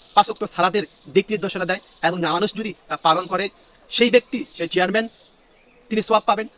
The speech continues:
আপনি যে ভোট দিয়ে চেয়ারম্যান বানিয়েছেন, আপনিও সওয়াব পাবেন। তাই আপনারা জ্ঞানী ব্যক্তিত্ব, আপনার চাইতে আপনাদের মেধা শক্তি অনেক বেশি। আশা করব আমি যে কথাগুলো বলতে চেষ্টা করেছি,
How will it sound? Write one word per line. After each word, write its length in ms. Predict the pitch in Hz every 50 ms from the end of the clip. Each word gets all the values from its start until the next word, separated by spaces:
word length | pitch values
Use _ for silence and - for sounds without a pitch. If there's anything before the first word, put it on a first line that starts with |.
| - -
আপনি 240 | - - - 240 226
যে 160 | 185 233 -
ভোট 200 | - - 180 180
দিয়ে 200 | 170 226 208 165 - _ _ -
চেয়ারম্যান 360 | - 175 175 185 180 165 - - _ -
বানিয়েছেন, 500 | 147 139 180 190 220 226 214 - 196 156 - _ _ _ _ _ -
আপনিও 280 | 151 160 190 185 180
সওয়াব 220 | - - 165 156 -
পাবেন। 220 | 156 143 143 - - _ - - - -
তাই 120 | 180 170 -
আপনারা 400 | 160 180 190 220 226 220 220 233 - - - - - 151 143 135
জ্ঞানী 280 | 175 196 220 233 240
ব্যক্তিত্ব, 440 | 190 202 - - 175 165 - - 135 - _ _ _ _ _ _ - - - - -
আপনার 320 | - 151 151 170 190 196 202
চাইতে 320 | - 208 202 - 220 220 - _ _ - -
আপনাদের 280 | 165 - 180 175 165
মেধা 320 | 156 160 165 147 175 175 180
শক্তি 320 | - 185 165 - 208 202 - - - - - - -
অনেক 240 | 165 190 208 202 -
বেশি। 220 | 160 151 - - - _ _ - _ -
আশা 200 | 151 147 - 208
করব 260 | 214 214 208 220 226 233 - - - -
আমি 160 | 165 165 165
যে 100 | 143 156 151 139
কথাগুলো 340 | 170 165 - 180 208 214 220 - - - - - - - - -
বলতে 240 | 165 226 226 294 -
চেষ্টা 220 | - - - 214
করেছি, 340 | 190 190 202 - - 226 240